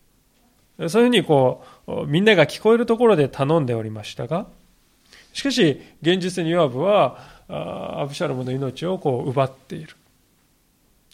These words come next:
そういう揺るぎない歴然たる事実がありますから、じゃあ誰がそれを王に伝えに行くのかということが、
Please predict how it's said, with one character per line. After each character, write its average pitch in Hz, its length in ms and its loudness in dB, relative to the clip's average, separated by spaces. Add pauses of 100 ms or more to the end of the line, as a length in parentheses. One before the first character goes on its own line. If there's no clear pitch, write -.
そ - 160 -2
う 180 40 4
い 160 160 4
う 131 240 -4
揺 170 100 2
る 190 80 -4
ぎ 214 80 -4
な 208 160 0
い 135 80 0
歴 143 220 -4
然 185 200 -6
た 185 120 -2
る 139 100 -2
事 156 220 -4
実 135 260 -6
が 113 80 -4
あ 110 40 -6
り 104 80 -10
ま 104 120 -14
す - 80 -20
か 151 140 -2
ら、 180 200 6 (200)
じ 226 100 4
ゃ 196 80 8
あ 139 60 6
誰 190 420 0
が 403 140 -2
そ 302 140 -4
れ 277 120 0
を 208 240 0
王 214 80 2
に 156 160 -4
伝 147 380 0
え 143 40 0
に 135 120 -2
行 131 100 -4
く 135 80 -2
の 123 120 0
か 202 160 2
と 226 120 2
い 156 80 6
う 139 100 4
こ 139 120 0
と 214 100 -2
が、 160 340 6